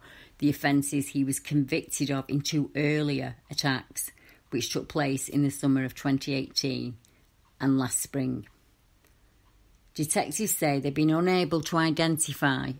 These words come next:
a further seventy victims and are now appealing for anyone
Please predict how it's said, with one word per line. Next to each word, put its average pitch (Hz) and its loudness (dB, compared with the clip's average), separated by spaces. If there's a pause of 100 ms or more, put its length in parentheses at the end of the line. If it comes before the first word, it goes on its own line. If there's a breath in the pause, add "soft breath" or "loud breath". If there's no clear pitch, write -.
a - -8
further 147 -2
seventy 143 0
victims 127 -6 (520 loud breath)
and 151 6
are 147 6
now 147 2
appealing 147 0
for 147 -2
anyone 135 2